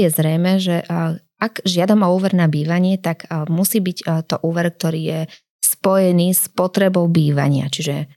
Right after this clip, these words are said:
aj zo zákona sa nemôže poskytnúť úver pre fyzickú osobu na to, aby som investoval do podnikania.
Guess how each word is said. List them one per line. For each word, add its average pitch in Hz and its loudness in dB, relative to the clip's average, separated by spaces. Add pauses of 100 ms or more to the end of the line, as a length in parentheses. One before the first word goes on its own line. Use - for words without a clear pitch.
aj 170 -6
zo 180 -2
zákona 175 0
sa 175 -2
nemôže 160 0
poskytnúť 170 -4
úver 160 -2
pre - -10
fyzickú 214 0 (160)
osobu 165 -2
na 160 0
to, - -4
aby 170 -6
som 170 -2
investoval 147 -2
do 151 -2
podnikania. 104 -4